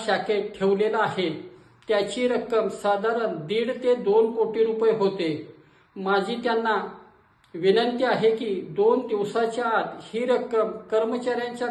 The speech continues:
खात्यावर वर्ग करावी, अन्यथा आम्ही स्वतंत्र भारत पक्षाच्या वतीने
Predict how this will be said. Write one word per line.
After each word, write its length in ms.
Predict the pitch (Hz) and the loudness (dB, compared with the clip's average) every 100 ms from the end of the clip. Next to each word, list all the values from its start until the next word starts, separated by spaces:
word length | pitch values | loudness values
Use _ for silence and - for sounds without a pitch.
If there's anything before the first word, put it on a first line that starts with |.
| 240 | -4
खात्यावर 340 | 214 226 226 | -4 -2 -2
वर्ग 280 | 208 226 247 | 0 0 0
करावी, 440 | 240 233 214 196 156 - - - - | -2 0 0 0 -4 -8 -16 -20 -2
अन्यथा 460 | 202 240 240 240 | 0 2 -2 -2
आम्ही 400 | 254 214 233 202 | -2 -2 -2 -4
स्वतंत्र 560 | - 202 196 240 254 254 | -4 -4 -2 -2 -2 -2
भारत 300 | 233 202 233 | -2 -4 -4
पक्षाच्या 600 | - 214 - 220 220 233 | -4 -6 0 0 0 0
वतीने 460 | 220 - 220 202 | -2 -2 -2 -2